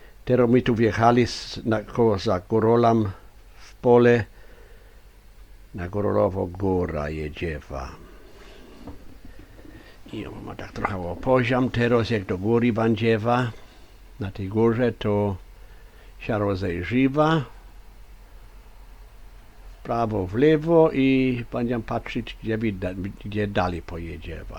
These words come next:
nie? So, tu jedzie wprost.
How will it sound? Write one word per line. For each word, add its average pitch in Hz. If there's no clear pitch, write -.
nie? 123
So, 101
tu 104
jedzie 95
wprost. -